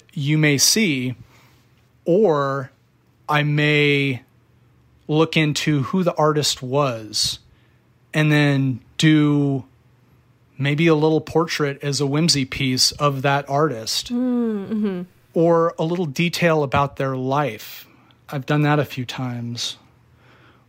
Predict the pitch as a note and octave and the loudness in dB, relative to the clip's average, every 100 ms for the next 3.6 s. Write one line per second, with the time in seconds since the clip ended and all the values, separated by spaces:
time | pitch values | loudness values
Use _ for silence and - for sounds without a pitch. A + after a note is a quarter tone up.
0 | _ - D3 D3 D3 C#3+ E3 D#3 D#3+ D3+ | _ -2 2 4 4 2 0 0 0 0
1 | C3 E3 - D#3+ D3+ D3 C#3+ C#3+ C#3+ - | 0 -2 0 0 2 0 0 -2 -4 -6
2 | D3+ - D3+ D3 D3 - D#3+ D#3+ D3+ C3 | -4 -2 0 0 -2 -6 -4 -2 -2 -2
3 | B2 C3 A#2+ A#2+ A#2 A#2 | -6 -8 -8 -10 -10 -12